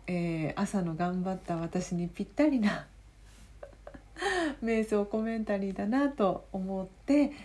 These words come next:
えー、選ばせていただきました。えー、最後にですね、えー、「勇気と希望を取り戻し、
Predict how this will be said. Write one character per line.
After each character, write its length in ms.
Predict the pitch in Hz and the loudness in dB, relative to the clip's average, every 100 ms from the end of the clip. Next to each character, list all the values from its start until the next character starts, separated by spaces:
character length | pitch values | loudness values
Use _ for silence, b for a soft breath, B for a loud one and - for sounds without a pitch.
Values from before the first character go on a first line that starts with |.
| B - | B -2
え 260 | 180 160 | 0 0
ー、 80 | 175 | 0
選 160 | 180 175 | 0 2
ば 160 | 180 | 0
せ 160 | 165 160 | 0 -4
て 180 | - 156 | -2 -4
い 60 | |
た 160 | 156 180 | 0 0
だ 160 | 180 180 | 0 -2
き 120 | 180 | -2
ま 200 | 170 170 | -2 -2
し 60 | |
た。 160 | - - B B B B - | -4 -6 B B B B -2
え 160 | 190 185 | 0 2
ー、 40 | |
最 260 | 185 247 208 | 2 2 2
後 100 | 185 | 0
に 180 | 160 | 0
で 100 | 156 | -2
す 120 | 160 185 | -4 0
ね、 260 | 226 240 B B B | 0 0 B B B
え 140 | 180 175 | 0 2
ー、 100 | 175 | 4
「勇 200 | 208 220 | 4 2
気 120 | 220 | -2
と 140 | - 170 | -6 -6
希 160 | - | -4
望 260 | 196 202 214 | 0 2 2
を 80 | 214 | 0
取 260 | 196 202 | -2 0
り 40 | 226 | 0
戻 240 | 226 240 | 2 0
し、 140 | 233 | -2